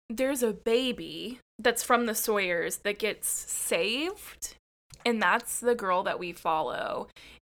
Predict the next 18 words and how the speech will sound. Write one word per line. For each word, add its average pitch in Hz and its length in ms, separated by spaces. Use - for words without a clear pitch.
And 226 240
she 240 180
inherits 226 760
this 254 220
big 226 240
home 214 600
from 202 360
one 196 140
of 196 160
her 185 460
grandmothers 208 680
who 220 100
she 214 220
didn't 208 400
know 196 180
that 190 160
she 170 240
had. 156 640